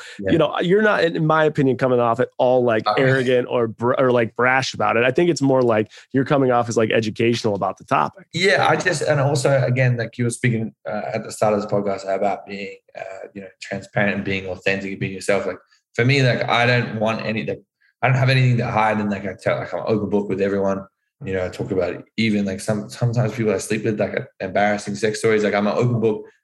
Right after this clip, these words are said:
Speaker 1: with everything. And I think, like, no one really asked me about, like, finance. This is my first kind of, like,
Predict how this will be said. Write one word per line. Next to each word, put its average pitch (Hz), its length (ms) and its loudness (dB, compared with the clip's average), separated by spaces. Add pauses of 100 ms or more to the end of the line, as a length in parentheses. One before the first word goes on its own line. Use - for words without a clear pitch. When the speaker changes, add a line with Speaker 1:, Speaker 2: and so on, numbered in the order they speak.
(120)
Speaker 1:
with 107 180 0
everything. 120 720 0 (260)
And 107 160 -4
I 98 80 -4
think, 104 280 -4
like, 101 280 -4 (380)
no 120 120 2
one 143 100 2
really 147 180 2
asked 113 300 0
me 113 80 0
about, 104 180 2
like, 101 160 -4
finance. 101 380 -2
This 104 100 -4
is 107 60 -4
my 107 100 -4
first 98 380 -2
kind 95 120 -2
of, 90 60 -2
like, 92 160 -2